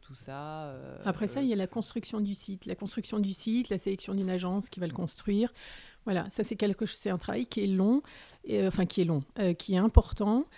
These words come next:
Speaker 2: Euh, et puis c'est la même chose, hein, il faut bien réfléchir, chaque page, <laughs>
Speaker 1: Oui, oui, oui.
Speaker 2: l'articulation du site, ce qu'on veut y proposer, tout ça. Donc c'est,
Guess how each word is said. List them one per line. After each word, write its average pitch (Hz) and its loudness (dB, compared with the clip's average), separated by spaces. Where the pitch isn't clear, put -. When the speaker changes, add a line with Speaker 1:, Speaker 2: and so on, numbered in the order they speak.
Speaker 2:
Euh, 180 6
et 185 0
puis - -14
c'est - -6
la 190 2
même 196 4
chose, 160 -2
hein, 185 0
il 185 0
faut - -4
bien 190 2
réfléchir, 196 0
chaque - -6
page, 202 0
<laughs> - -4
Speaker 1:
Oui, - 4
oui, 170 -2
oui. 208 2
Speaker 2:
l'articulation 214 4
du 190 2
site, 220 0
ce - -12
qu'on 190 0
veut 180 2
y 190 -2
proposer, 190 0
tout 202 -2
ça. 302 -4
Donc 190 0
c'est, 175 0